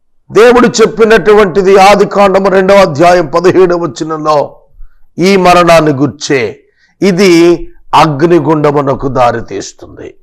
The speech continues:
They were separated from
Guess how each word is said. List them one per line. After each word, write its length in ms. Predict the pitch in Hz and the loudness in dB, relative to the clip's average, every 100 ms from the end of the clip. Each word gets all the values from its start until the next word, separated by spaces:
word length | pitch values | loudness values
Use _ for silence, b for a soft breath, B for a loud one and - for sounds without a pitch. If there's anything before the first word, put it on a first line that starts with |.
| _ _ _ - _ _ _ _ _ _ _ _ _ _ _ _ _ _ _ _ - - - - - - - _ 123 | _ _ _ -20 _ _ _ _ _ _ _ _ _ _ _ _ _ _ _ _ -20 -20 -20 -20 -20 -20 -20 _ -18
They 500 | 107 156 202 233 254 247 240 147 | -10 -4 0 2 2 -2 -6 -6
were 680 | 165 196 220 220 220 214 226 - - _ _ - _ _ _ _ _ - - - - | -2 2 2 0 -2 -8 -18 -20 -20 _ _ -20 _ _ _ _ _ -20 -20 -16 -6
separated 960 | 170 165 - 180 165 208 240 240 226 214 - | -4 -4 0 0 4 4 4 2 0 0 -2
from 200 | 165 175 | -2 -2